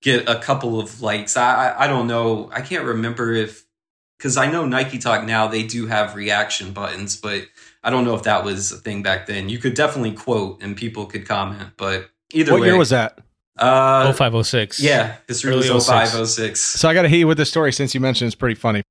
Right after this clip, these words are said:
Speaker 2: So back in two thousand two, Michael Jordan had his last campaign with the Wizards, right? And
Speaker 1: Yep.
Speaker 2: Jordan Brand did a campaign where you could submit what love was to you. And so it was, like, for the love of the game,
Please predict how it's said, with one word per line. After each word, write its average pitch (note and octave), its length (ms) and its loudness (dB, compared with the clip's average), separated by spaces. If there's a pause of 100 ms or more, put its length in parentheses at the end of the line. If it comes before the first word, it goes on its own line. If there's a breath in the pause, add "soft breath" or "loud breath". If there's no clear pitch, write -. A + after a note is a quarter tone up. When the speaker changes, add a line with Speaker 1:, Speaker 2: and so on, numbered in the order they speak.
(140)
Speaker 2:
So E3 300 4
back C#3 320 2
in F3 100 8
two F#3 160 6
thousand D3+ 400 4
two, E3+ 220 6
Michael C3 260 2
Jordan B2+ 340 2
had A#2+ 160 2
his A2 120 -2
last A2+ 280 0
campaign G#2+ 680 -2 (260)
with B2 220 -4
the A#2+ 60 -4
Wizards, G2+ 400 -4
right? A2 280 -4 (100)
And A2+ 180 -2
Speaker 1:
Yep. G2 120 0
Speaker 2:
Jordan C#3 300 0
Brand A#2 340 0
did A#2 200 -2
a G#2 360 -2
campaign G#2+ 720 -4 (100)
where A2+ 140 -4
you A2 160 -4
could G#2 220 -12
submit A#2+ 380 -4
what A#2+ 220 -4
love A2 200 -2
was G#2+ 200 -4
to G#2+ 140 -8
you. G#2 260 -4 (240)
And A2+ 140 -2
so B2+ 80 0
it - 20 4
was, A2+ 100 0
like, A2+ 160 0
for C#3 120 -4
the A#2+ 120 0
love A2+ 200 0
of A2 60 -4
the A2 80 -4
game, G2 320 -4